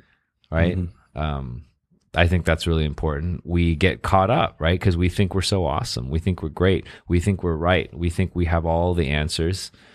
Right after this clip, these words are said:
Speaker 1: sometimes unconsciously. And that's, that's one of the lies, right? We don't, we don't have all the answers, but we sometimes act as if we do. And once we come to that reflection, it's like, okay, like, don't be a dick. You know, you don't have all the answers. Be kind. Um,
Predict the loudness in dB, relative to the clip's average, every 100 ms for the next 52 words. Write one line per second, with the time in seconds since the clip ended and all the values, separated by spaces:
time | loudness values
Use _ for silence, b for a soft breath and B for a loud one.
0 | b 0 2 4 2 0 -4 -4 2 2
1 | 4 2 2 -2 -2 0 2 2 4 2
2 | 4 2 4 4 4 4 0 -4 -2 -2
3 | 2 4 4 2 -6 B B B B B
4 | B B B B _ 4 6 4 2 2
5 | 2 2 0 -2 0 0 2 0 2 4
6 | 4 2 2 2 4 2 2 2 2 2
7 | 2 2 2 0 -2 -2 2 4 4 2
8 | 2 2 2 0 -2 -2 0 0 0 -4
9 | 0 0 0 -2 -2 -2 0 0 0 -2
10 | _ _ -18 -6 -6 -6 _ _ 0 2
11 | 0 0 -4 -6 -20 _ -4 -2 -2 -2
12 | 0 2 2 0 0 0 -2 -2 -6 -4
13 | -6 -4 -4 -4 -8 -12 b b b 0
14 | 2 0